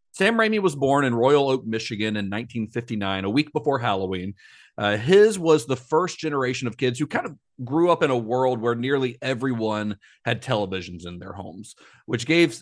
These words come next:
uh, the young Sam Raimi more access to older films than any generation had before. Uh, unlike the movie brats like, you know, Steven Spielberg, John Carpenter,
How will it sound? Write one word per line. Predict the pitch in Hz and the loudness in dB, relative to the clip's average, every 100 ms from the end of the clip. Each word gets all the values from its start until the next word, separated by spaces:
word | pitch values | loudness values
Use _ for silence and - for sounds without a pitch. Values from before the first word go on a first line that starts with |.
| - | 0
uh, | 127 120 120 120 | 2 2 0 -4
the | 131 | -2
young | 135 151 147 | 2 2 0
Sam | - 127 113 | -2 -2 0
Raimi | 113 110 | -2 -2
more | 110 135 127 | 0 -2 0
access | 120 - 117 120 | -4 -4 -6 -4
to | |
older | 117 180 202 | 2 2 2
films | 139 117 107 104 | 0 -2 -2 -2
than | 117 120 | -4 -2
any | 127 127 | -2 -2
generation | 113 107 104 101 98 | -4 -4 -6 -6 -6
had | 98 90 | -6 -6
before. | 95 - 185 110 - _ _ _ _ - | -8 0 0 0 -4 _ _ _ _ -12
Uh, | 165 160 | -6 2
unlike | 196 226 208 190 | 2 6 4 4
the | 139 | 0
movie | 139 143 143 | 2 4 2
brats | 117 131 127 123 | 2 0 0 -2
like, | 104 98 | -2 -2
you | 113 | -6
know, | 98 | -6
Steven | - 117 107 | -2 -2 -2
Spielberg, | - 175 165 143 127 110 | 2 4 6 6 4 4
John | 110 104 | -2 -2
Carpenter, | 143 151 147 156 131 127 123 123 | 2 2 2 0 2 4 4 2